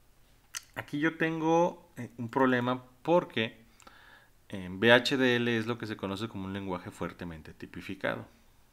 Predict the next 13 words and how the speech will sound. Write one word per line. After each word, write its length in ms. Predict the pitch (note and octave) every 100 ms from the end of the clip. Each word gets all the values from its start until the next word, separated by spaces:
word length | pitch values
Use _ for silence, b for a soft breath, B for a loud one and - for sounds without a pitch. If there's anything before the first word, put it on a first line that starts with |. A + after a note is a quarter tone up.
| _ -
¿sí? 100 | - A#2 b b b b _
El 160 | A2 A#2
hecho 240 | C3 F3+
de 120 | D3+
que 80 | C3
sea 160 | - C3+
un 100 | C#3
lenguaje 460 | C3+ B2+ A#2+ B2+
fuertemente 840 | - - G#2+ A2 A2+ A#2+ A#2 A#2
tipificado, 760 | A2+ A#2 A2 - A2 A2 F#2 - - _ b b b b b b b b _ -
lo 360 | G2+ G2 F#2
que 560 | - F#2 F2+ F2+ F#2 - _
significa 920 | - - A2+ A2+ G#2+ E3 - - A#2